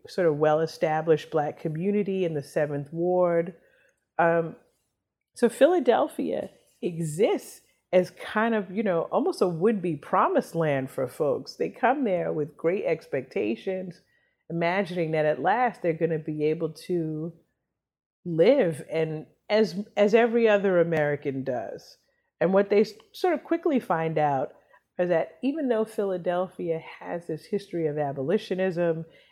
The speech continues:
and, you know, it's got these Quaker roots that tend to lean, have progressive leanings, it is still a very racist and segregated city.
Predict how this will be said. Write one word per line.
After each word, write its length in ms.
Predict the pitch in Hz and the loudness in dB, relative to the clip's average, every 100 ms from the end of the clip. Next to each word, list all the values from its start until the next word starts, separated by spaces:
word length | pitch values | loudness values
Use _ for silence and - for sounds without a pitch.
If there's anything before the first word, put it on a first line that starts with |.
| _ | _
and, 160 | 139 170 | -6 -4
you 60 | |
know, 160 | 170 139 | -2 -2
it's 120 | 143 | 0
got 260 | - 165 165 | 0 -2 -4
these 180 | 143 | -12
Quaker 440 | - - 170 165 147 | -10 -2 -2 0 -4
roots 360 | 165 233 233 | 0 0 0
that 200 | - 143 | -2 -4
tend 240 | - 165 165 | -2 -6 -4
to 120 | 156 | -4
lean, 280 | 160 165 156 | -2 -4 -6
have 180 | 175 160 | -4 -2
progressive 600 | 170 143 143 139 147 135 | -2 -2 -2 0 -4 -4
leanings, 720 | 151 220 233 214 185 175 175 - _ _ _ | 0 0 2 2 0 -2 -8 -12 _ _ _
it 120 | 196 | 2
is 200 | 254 285 | 2 0
still 280 | - 247 220 | 0 0 0
a 80 | 180 | -2
very 420 | 165 165 165 185 | 0 0 0 -4
racist 680 | 160 151 147 170 - 160 160 - | -6 -4 -4 -4 -4 -4 -4 -8
and 140 | 160 | -10
segregated 800 | - 165 147 156 147 135 127 127 | -4 -4 -2 -4 -2 0 0 -4
city. 640 | - - 247 175 104 - | -8 0 2 2 -4 -10